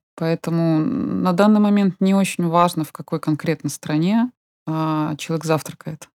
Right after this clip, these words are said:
Вопрос не об этом. Вопрос о том, э, где он, э, реализовывает свои профессиональные возможности.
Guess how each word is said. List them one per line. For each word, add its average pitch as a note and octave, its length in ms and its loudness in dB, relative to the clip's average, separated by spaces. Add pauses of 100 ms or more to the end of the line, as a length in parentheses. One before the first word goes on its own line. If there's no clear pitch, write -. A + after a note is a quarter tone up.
(160)
Вопрос D#3+ 440 -4
не E3 100 -2
об D#3 160 -4
этом. D#3 300 -6
Вопрос D#3+ 600 -4
о D#3 120 -8
том, F#3+ 520 0 (100)
э, E3 560 -2
где E3+ 400 -2
он, D#3+ 440 0 (120)
э, D#3 480 -4
реализовывает D#3 840 -2 (140)
свои - 320 -8
профессиональные D3 580 -2
возможности. D3+ 560 -8